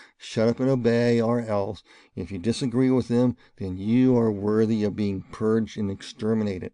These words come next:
How? By lying debates, rhetoric, and words to my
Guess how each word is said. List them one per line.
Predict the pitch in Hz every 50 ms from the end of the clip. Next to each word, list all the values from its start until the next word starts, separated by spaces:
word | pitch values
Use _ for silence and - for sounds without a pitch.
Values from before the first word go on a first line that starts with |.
| _ _ _ _ _ _ _ - _ _ _ -
How? | - - 82 90 92 95 101 110 131 135 - _ _ _ _ _ _ _ _ _ _ _
By | 101 87 85 85 85 98 98 - _ _ _ _
lying | 87 87 85 87 92 101 107 113 117 117
debates, | 113 120 101 90 117 110 110 113 113 - - -
rhetoric, | 98 92 104 107 113 - - 123 123 120 - - -
and | 120 92 78
words | 95 85 92 104 107 113 113 113 117 113 - -
to | - 107 95
my | 92 95 98